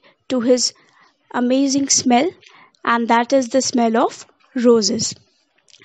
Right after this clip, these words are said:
And they no more run away from him, so they play all sorts of games together. When Jack mentions the game Pick Up Sticks,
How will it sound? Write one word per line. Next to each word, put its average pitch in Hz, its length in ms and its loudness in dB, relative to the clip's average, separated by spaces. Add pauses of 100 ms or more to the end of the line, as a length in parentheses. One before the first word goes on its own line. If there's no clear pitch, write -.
(140)
And 294 260 2
they 320 100 0
no 320 240 2
more 349 200 0
run 247 240 2
away 247 180 0
from 220 300 -4
him, 220 280 -2 (460)
so - 180 -2
they 359 140 0
play 320 300 0
all 359 260 2
sorts 277 340 0
of 247 180 -6
games 240 360 0
together. 226 520 -8 (840)
When 254 280 2
Jack 311 460 0
mentions 311 800 0
the 247 100 2
game 254 400 0 (120)
Pick 359 180 0
Up 403 160 -2
Sticks, - 480 -6